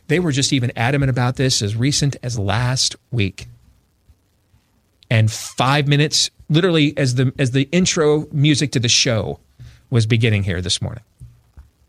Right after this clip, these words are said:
Or afternoon, depending on which time zone you're listening to us or watching us today. Updated five thirty-eight forecast from Nate Silver. Sixty percent, is that, is that what it is? Or is it fifty-nine?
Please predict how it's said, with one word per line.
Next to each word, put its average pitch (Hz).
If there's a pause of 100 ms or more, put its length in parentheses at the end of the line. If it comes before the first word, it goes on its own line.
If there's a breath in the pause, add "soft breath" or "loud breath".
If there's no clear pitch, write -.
(220)
Or 117
afternoon, 110
depending 101
on 101
which 104
time 107
zone 110
you're 117
listening 107
to -
us 92
or 98
watching 92
us -
today. - (960 loud breath)
Updated 147
five 123
thirty-eight 127
forecast 110
from 98
Nate 95
Silver. 101 (1900)
Sixty -
percent, 147
is 139
that, 151
is 151
that 151
what 151
it 151
is? 151
Or 131
is 160
it 175
fifty-nine? 165